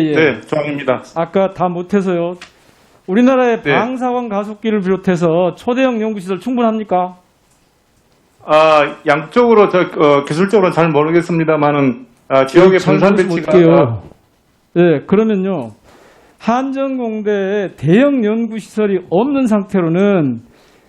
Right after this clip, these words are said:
Speaker 1: 세계적인 에너지 중심 대-, 대학원, 대학이 되기 어렵다, 이런 평가에 대해서 어떻게 생각하십니까?
Speaker 2: 그런 그 대학 발전에 가장 중요한 게 대형 연구 장비라기 때문에
Speaker 1: 그런데 지금
Speaker 2: 필요하다고
Speaker 1: 기획이 안
Speaker 2: 생각합니다.
Speaker 1: 돼 있죠?
Speaker 2: 네.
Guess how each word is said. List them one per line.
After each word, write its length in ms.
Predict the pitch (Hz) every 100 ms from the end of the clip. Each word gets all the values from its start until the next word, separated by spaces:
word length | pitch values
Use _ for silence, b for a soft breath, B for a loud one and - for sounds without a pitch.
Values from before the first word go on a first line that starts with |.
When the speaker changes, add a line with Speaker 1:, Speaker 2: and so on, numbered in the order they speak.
| b
Speaker 1:
세계적인 800 | - - 170 247 262 254 233 226
에너지 800 | 175 196 226 202 220 214 196 - _ b b _
중심 480 | - 196 190 214 190
대-, 280 | 190 190 -
대학원, 420 | 165 180 185 185
대학이 260 | 160 180 180
되기 220 | 170 175
어렵다, 560 | 151 175 233 226 196 165
이런 240 | 170 220
평가에 300 | 202 196 190
대해서 180 | 165 151
어떻게 200 | 147 160
생각하십니까? 540 | 147 135 127 113 - _ _ _ _ _ _ _ _
Speaker 2:
그런 340 | 170 180 175
그 160 | 160 160
대학 320 | 147 170 175
발전에 320 | 175 170 185
가장 280 | 151 147 175
중요한 280 | 165 170 165
게 140 | 156
대형 280 | 147 165 147
연구 220 | 156 170
장비라기 1000 | 151 143 143 143 139 131 131 - 151 143 170
때문에 460 | 156 135 151 127 113
Speaker 1:
그런데 280 | 220 226
지금 240 | 233 214 233
Speaker 2:
필요하다고 200 | 220 -
Speaker 1:
기획이 160 | 214 262
안 60 | 165
Speaker 2:
생각합니다. 100 | 190
Speaker 1:
돼 140 | 233
있죠? 460 | 214 - 208 139 98 - - - - - - -
Speaker 2:
네. 300 | 147 117